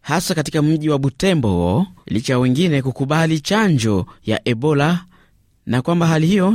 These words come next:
inachangia maambukizi zaidi kwenye maeneo hayo. Kufuatia hali hiyo, mashirika ya kiraia katika jimbo la Kivu Kaskazini yaliendelea kuwahimiza wananchi kuwapokea wauguzi wanaopambana na Ebola.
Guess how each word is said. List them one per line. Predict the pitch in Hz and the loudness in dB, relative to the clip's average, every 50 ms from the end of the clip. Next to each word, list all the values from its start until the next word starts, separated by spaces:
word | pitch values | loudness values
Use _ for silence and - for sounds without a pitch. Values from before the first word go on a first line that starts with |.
| 202 147 | 2 2
inachangia | 143 135 139 139 135 131 - - 143 135 139 139 160 180 165 151 135 | 0 0 2 2 0 0 0 0 0 0 0 0 0 0 2 2 2
maambukizi | 131 127 127 127 123 127 120 - - 151 143 127 123 120 | 2 2 2 2 2 0 -2 -2 0 0 0 2 0 0
zaidi | 113 - 120 120 123 123 113 107 104 101 92 98 - - - - - - _ _ - | 0 0 0 0 0 2 2 2 2 2 0 -2 -4 -12 -20 -20 -20 -20 _ _ -4
kwenye | - 127 123 113 110 110 | -2 0 0 2 2 2
maeneo | 104 101 98 98 95 95 92 87 | 2 2 2 2 2 2 0 0
hayo. | 92 92 87 85 82 78 76 76 69 - - _ _ - _ _ _ _ _ _ _ - | 0 -2 0 0 0 0 0 -2 -2 -6 -12 _ _ -20 _ _ _ _ _ _ _ -10
Kufuatia | 135 131 - 170 175 - 247 233 | -8 -4 -2 -2 -2 0 0 2
hali | 202 175 165 | 2 2 4
hiyo, | 170 185 196 196 196 202 175 143 - _ - | 2 2 4 2 2 2 0 -2 -8 _ -4
mashirika | 82 85 92 90 - 117 123 143 139 143 | -2 0 0 0 0 0 0 0 0 0
ya | 123 113 | -2 -2
kiraia | - - 113 117 123 135 165 190 190 190 190 | -2 -2 -2 0 2 2 2 2 2 2 2
katika | - 101 98 104 104 | 0 0 0 0 0
jimbo | 113 123 135 131 123 127 120 | 0 2 0 2 2 2 0
la | 117 110 | 0 0
Kivu | - - 143 131 127 123 | 0 0 0 0 0 0
Kaskazini | - 117 - - - 110 107 123 160 170 165 156 151 147 143 - _ _ - | 0 -2 -4 -2 -2 -4 -2 0 0 0 2 2 0 0 -2 -6 _ _ -6
yaliendelea | 92 127 147 151 156 156 160 160 160 160 160 170 208 202 180 185 196 | -2 0 0 0 2 2 2 2 2 0 2 2 2 2 2 2 0
kuwahimiza | 190 - 160 156 151 151 143 151 165 175 165 160 160 | -2 -2 -2 0 0 2 2 2 0 0 0 0 0
wananchi | 147 139 143 151 165 160 - - 139 135 127 120 110 107 | 2 2 2 2 0 0 0 0 0 2 2 0 0 -2
kuwapokea | - 123 135 135 - 139 127 - - 151 147 143 135 131 127 - - | -4 -2 -2 -2 -2 -4 -6 -2 -2 0 0 2 2 2 0 0 0
wauguzi | - 131 131 131 127 120 123 156 208 202 131 107 117 120 117 110 - - - - - _ _ _ _ - | 0 0 2 2 0 0 0 0 0 0 0 0 2 2 0 0 -2 -4 -6 -6 -8 _ _ _ _ -6
wanaopambana | - 123 131 135 131 123 - 131 123 123 135 135 127 123 120 | -2 0 0 2 0 0 0 -2 0 0 0 2 2 2 2
na | 117 120 - - | 2 0 0 0
Ebola. | 120 113 101 98 110 104 98 92 90 82 80 71 67 | -2 -2 0 0 0 2 2 2 2 2 0 0 -2